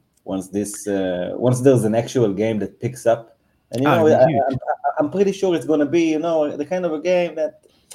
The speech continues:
Speaker 1: how can I say, it, it, it's gonna be a game that you don't expect it to be the game that's the game changer, but it's actually going to be the game changer. And all of a sudden, these, uh, everyone, like,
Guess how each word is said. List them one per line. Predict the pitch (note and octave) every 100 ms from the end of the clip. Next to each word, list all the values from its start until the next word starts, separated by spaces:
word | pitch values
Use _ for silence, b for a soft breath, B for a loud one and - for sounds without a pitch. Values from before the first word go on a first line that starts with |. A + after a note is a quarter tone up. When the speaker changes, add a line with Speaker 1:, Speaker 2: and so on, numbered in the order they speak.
| b b b b b b _ - - C3
Speaker 1:
how | D#3 F#3
can | F3+
I | D3+
say, | B2+ -
it, | -
it, | D#3+ D#3 D3+ -
it's | C#3+ D3
gonna | G3 F3+
be | F#3 F#3 E3+
a | C3 -
game | G#2+ C#3+ E3 D3+
that | B2 -
you | A#2
don't | D#3 G3
expect | - - F#3 F#3+ -
it | C#3
to | C3+
be | A#2 D3+
the | A#2+
game | G#2 C#3+ C3+
that's | A2+ A2
the | G#2
game | G2 C3 C3
changer, | C3 C#3+ B2 G#2+ A2 B B B _
but | G#2 B2+
it's | B2 C#3+
actually | D3 C#3+ B2
going | B2+ A#2
to |
be | G#2 A#2+
the | G#2+
game | G2+ A2+
changer. | G2+ A#2 A2+ G#2
And | G2
all | A#2 C#3
of | B2
a |
sudden, | A#2+ C3+ B2 A#2
these, | A#2 G#2+ G2
uh, | G#2+ G#2 G2+ G2 F#2 -
everyone, | C#3+ C#3 B2 A2+
like, | A2+